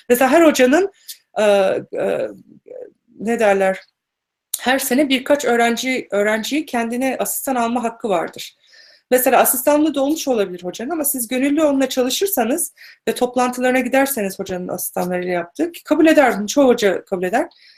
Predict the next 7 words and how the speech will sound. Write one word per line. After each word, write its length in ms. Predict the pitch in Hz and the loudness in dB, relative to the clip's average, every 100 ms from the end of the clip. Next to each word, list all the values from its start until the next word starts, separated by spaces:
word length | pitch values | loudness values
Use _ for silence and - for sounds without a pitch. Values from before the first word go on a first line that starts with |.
| _ _ _ _ | _ _ _ _
O 140 | 262 | 2
hocanın 300 | 311 302 311 | 2 4 4
nasıl 200 | 320 320 | 4 2
çalıştığı 360 | - 302 294 311 | 0 0 2 2
hakkında 260 | 294 285 277 | 0 0 -2
fikir 280 | 311 311 | -2 0
alıp 280 | 277 247 339 | 2 2 -2